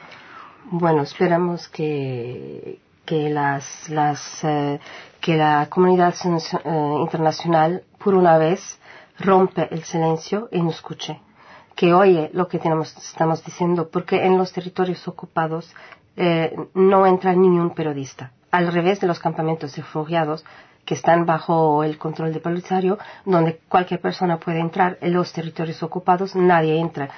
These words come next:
Rechazan personas como enviados de unicef que no entran. La, eh, la pro-, las propias Naciones Unidas tienen dificultad en hacer entrar sus enviados especiales. Esto es una situación única en el mundo.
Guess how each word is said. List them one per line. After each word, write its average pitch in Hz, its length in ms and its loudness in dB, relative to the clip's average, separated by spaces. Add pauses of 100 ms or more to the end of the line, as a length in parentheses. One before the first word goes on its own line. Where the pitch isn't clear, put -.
(140)
Rechazan 185 540 0
personas 170 540 -6
como 185 360 2 (260)
enviados 175 460 2
de 180 140 2
unicef 165 480 -4
que 180 140 0
no 165 140 4
entran. 151 420 -2 (300)
La, 170 320 4
eh, 165 440 2
la 156 240 0
pro-, 175 280 -2
las 170 440 0
propias 220 360 -2
Naciones 190 420 0
Unidas 185 300 2
tienen 190 500 0
dificultad 180 720 0 (100)
en 170 160 -2
hacer - 420 -2
entrar 185 380 0 (220)
sus - 240 -6
enviados 160 580 0
especiales. 165 640 -2 (240)
Esto 190 240 -2
es 233 120 -4
una 226 160 4
situación 185 500 0
única 180 320 2
en 160 60 -4
el 156 120 0
mundo. 185 380 0